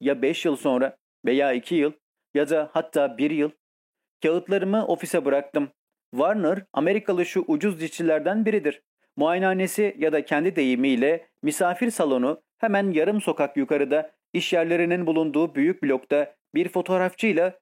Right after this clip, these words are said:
kauçuk ürünler toptancasının arasına sıkışmış durumdadır. Randevuma erken gelmiştim. Bir şeyler atıştırmaya vakit vardı.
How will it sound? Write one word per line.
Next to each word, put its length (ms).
kauçuk 420
ürünler 380
toptancasının 640
arasına 400
sıkışmış 520
durumdadır. 440
Randevuma 500
erken 400
gelmiştim. 580
Bir 120
şeyler 300
atıştırmaya 680
vakit 320
vardı. 320